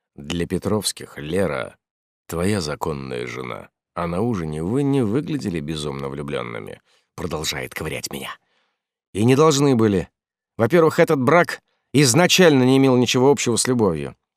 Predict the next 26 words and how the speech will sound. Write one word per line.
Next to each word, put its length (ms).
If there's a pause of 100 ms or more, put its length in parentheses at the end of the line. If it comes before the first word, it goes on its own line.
(180)
бросаю 420
честно 400 (160)
и 80
с 120
внезапно 480
зарождающейся 840
злостью. 500 (260)
Странно, 600 (260)
ведь 180
совсем 480
недавно 420
мне 180
было 280
всё 200
равно. 480 (800)
Во-вторых, 540
наоборот, 600 (280)
натурально. 640 (400)
Успели 480
надоесть 520
друг 180
другу 260
после 260
свадьбы. 480 (260)
Быт 280
заел, 400